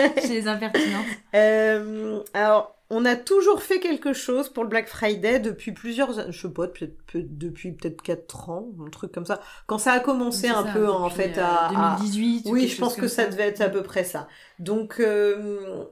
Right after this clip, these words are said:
Speaker 2: au départ, je faisais que des trucs, euh, boutiques.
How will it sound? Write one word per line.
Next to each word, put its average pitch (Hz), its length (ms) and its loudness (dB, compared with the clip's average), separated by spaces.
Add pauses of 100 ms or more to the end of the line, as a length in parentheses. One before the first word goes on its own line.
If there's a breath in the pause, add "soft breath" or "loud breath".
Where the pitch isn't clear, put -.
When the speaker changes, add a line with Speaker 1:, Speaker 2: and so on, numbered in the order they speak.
(360)
Speaker 2:
au 226 120 2
départ, 233 340 2
je - 80 -10
faisais 208 320 -4
que 247 140 -2
des 233 180 0
trucs, 233 420 -6
euh, 196 220 4
boutiques. 190 680 -6